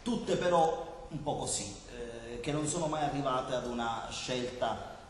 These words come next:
eh, ben definita, a parte poi Azione però, che invece per lei, eh, continua ad essere una scelta. Come risponde a queste critiche e ad un'altra domanda che collego, tutti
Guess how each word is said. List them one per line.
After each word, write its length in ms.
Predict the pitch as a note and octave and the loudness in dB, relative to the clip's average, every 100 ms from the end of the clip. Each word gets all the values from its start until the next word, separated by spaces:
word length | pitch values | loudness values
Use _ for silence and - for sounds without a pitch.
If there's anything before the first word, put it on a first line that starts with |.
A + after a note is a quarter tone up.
| - | -10
eh, 400 | A2+ G#2 G#2+ G#2+ G#2+ | -6 -4 -2 -2 -2
ben 180 | B2+ | -2
definita, 680 | C3 C3 D#3 B2 B2 - - | 0 0 0 0 0 -2 -6
a 80 | - | -6
parte 300 | - G#2 G2+ | -4 -4 -4
poi 160 | G2+ G#2 | -4 -4
Azione 480 | G2 - F#2 F#2 | -4 -4 -4 -4
però, 240 | F#2+ F2+ F#2 | -6 -8 -8
che 80 | F#2+ | -6
invece 300 | F#2+ F#2+ G#2 | -6 -4 -4
per 200 | G#2+ G2 | -4 -2
lei, 260 | G2 F#2 F2+ - - - | -2 -2 -4 -10 -14 -12
eh, 200 | F2+ - - | -10 -10 -8
continua 360 | A2+ G#2 A2 | -6 -4 -2
ad 60 | G#2+ | 0
essere 840 | G#2 - G#2 G2 G2 F#2+ F#2+ F#2+ | -2 -4 -4 -4 -2 -2 -2 -4
una 160 | G#2 G2+ | -4 -4
scelta. 440 | F#2+ G2 F#2 - - | -4 -6 -6 -6 -4
Come 180 | D#3 D#3 | 0 2
risponde 380 | - F3 F3 | 0 0 0
a 40 | D3+ | 0
queste 280 | E3 F3+ F3+ | -2 -2 -2
critiche 540 | A#2+ A#2+ A2 - - | -4 -4 -4 -4 -4
e 200 | C#3 - | -2 0
ad 160 | B2 - | 0 0
un'altra 320 | D3 C#3+ D#3 | -2 0 -2
domanda 440 | D#3+ E3 E3+ D#3+ | 0 -2 0 -2
che 180 | A#2+ B2+ - - - - | -2 -2 -4 -12 -16 -2
collego, 720 | F3+ F#3 D#3 D#3+ F3 D3+ - | 2 4 6 4 4 2 0
tutti 680 | - F3+ - F3+ F#3 - - | 0 0 -2 -2 -2 -4 -12